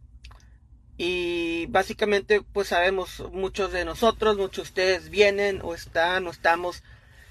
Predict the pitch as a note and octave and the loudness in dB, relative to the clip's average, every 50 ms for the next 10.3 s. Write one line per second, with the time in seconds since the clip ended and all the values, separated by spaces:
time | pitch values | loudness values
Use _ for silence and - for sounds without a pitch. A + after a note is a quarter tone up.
0 | - - - F3 G3 F#3+ - G3+ G3+ F#3+ F3+ F#3+ G3 G3 G3 F#3+ F#3 F#3 F3 E3+ | -16 -10 -8 -8 -8 -4 -6 -2 0 0 0 2 2 2 2 2 0 -2 -2 -2
1 | - - F3 E3+ F3 F3+ F3 - - F#3 F3 E3+ E3 D3+ C#3+ B2+ - - - - | 0 4 4 4 4 4 -2 -4 -2 0 0 0 0 -2 -10 -14 -16 -20 -20 -20
2 | _ _ - _ - F3+ E3+ E3+ E3 - - E3 D#3+ - F3 F3+ G3 F#3 F3+ G3 | _ _ -20 _ -6 -6 -4 -4 -6 -8 -10 -12 -8 -6 -4 -2 -2 -2 0 0
3 | G3+ G#3+ - - - - - - - - - - - - - - - - - - | 0 0 -2 -8 -20 -20 -20 -20 -20 -20 -20 -20 -20 -20 -20 -20 -20 -20 -10 -10
4 | - - _ - E3 D#3 - - - D#3+ - - D#3 C#3 D3+ F#3+ F#3+ F3+ F#3 F3+ | -10 -10 _ -6 -4 -4 -4 -4 -6 -6 -6 -4 -4 2 4 6 6 6 4 2
5 | F3+ - G3 - - - - - - D#3 D#3+ D#3+ E3 E3 D#3+ E3+ E3+ - - - | -2 -8 -10 -12 -12 -12 -12 -12 -10 -10 -4 -4 -2 -2 -2 -6 -8 -10 -14 -20
6 | - - _ - - - - - D#3+ D#3 D3+ D3 - - E3+ E3 E3+ F3 F3 E3+ | -20 -20 _ -20 -20 -20 -8 0 2 4 4 4 2 0 -2 -2 -4 -4 -6 -4
7 | E3+ E3 D#3+ - F3+ D#3+ D#3 D3+ D3+ D3 C#3 D3 D#3 G3 G3+ G3 F#3+ F#3 F#3 F#3 | -4 -4 -4 -2 0 0 0 0 0 -2 -4 -4 -2 0 0 0 0 0 0 2
8 | F#3 F#3+ F#3+ - F#3 D#3+ - - E3 C#3 - D#3 D3+ D3+ - - - - - - | 2 0 0 0 -4 -4 -4 -4 -10 -6 -2 -2 -2 -2 -4 -8 -20 -20 -20 -20
9 | - - - - _ - - C#3+ D#3 D#3+ D#3 D#3 D3+ D3 D3 D3+ D3+ - - - | -20 -20 -20 -20 _ -10 -4 -2 0 0 2 0 0 0 0 -2 -4 -6 -8 -8
10 | - - - - - | -10 -12 -16 -18 -20